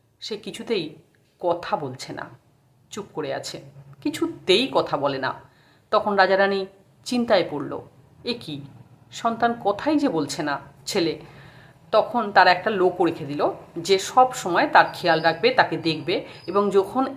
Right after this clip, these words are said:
একটা মাত্র কথা যদি বলে সেটা যেন রাজা রানীকে এসে খবর দেয়।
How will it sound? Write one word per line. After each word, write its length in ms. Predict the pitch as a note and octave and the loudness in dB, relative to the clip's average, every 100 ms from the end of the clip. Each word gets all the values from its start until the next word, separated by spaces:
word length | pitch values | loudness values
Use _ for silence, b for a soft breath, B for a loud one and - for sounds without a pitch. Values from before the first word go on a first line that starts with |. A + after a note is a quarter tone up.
| - | -2
একটা 340 | F#3+ - D#4 | -2 2 4
মাত্র 280 | C#4 - A3 | 4 2 -2
কথা 220 | E3 E3+ E3+ | -2 -4 -6
যদি 200 | E3+ F3 | -8 -2
বলে 460 | D#3 E3+ A3 D#3 B B | 0 2 2 -2 B B
সেটা 200 | - E3 | -6 -2
যেন 180 | D#3 A#3+ | 0 4
রাজা 180 | G3 C#3+ | 4 4
রানীকে 460 | D3+ D#3+ F#4+ A#4 - - | 0 0 0 0 -2 -12
এসে 300 | - D4+ E4+ | -4 -2 -4
খবর 300 | - F#3+ C3+ | 2 2 2
দেয়। 300 | B2+ G#2+ - | -4 -6 -8